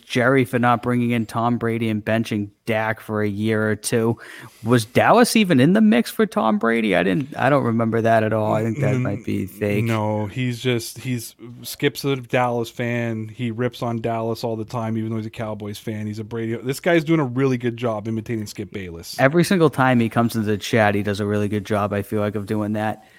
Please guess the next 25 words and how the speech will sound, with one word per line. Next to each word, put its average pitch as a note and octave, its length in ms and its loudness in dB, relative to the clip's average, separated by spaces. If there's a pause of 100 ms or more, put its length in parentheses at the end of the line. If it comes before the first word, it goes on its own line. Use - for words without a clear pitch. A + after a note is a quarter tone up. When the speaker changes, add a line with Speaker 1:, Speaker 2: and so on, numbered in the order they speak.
(360)
Speaker 1:
Uh, A#2+ 220 6
yeah, D#3 220 6
right. C#3+ 400 4
Says, B2 260 2
"Diggs D3 420 4
also C#3 400 4
helped C3 380 4
Allen C3 320 4
a A2+ 80 4
lot, A#2 500 2
made A#2+ 260 0
him A2+ 140 0
trust B2 360 -2
his A2+ 160 -6
wide A#2+ 240 0
receivers." B2+ 600 -2
Yeah, A2 240 -2
I A2 80 -4
mean, A2 260 0
Diggs C3 260 0
was A2+ 160 -2
fantastic A2+ 680 0
this C#3 180 0
season, D3 360 2
but G#2+ 240 0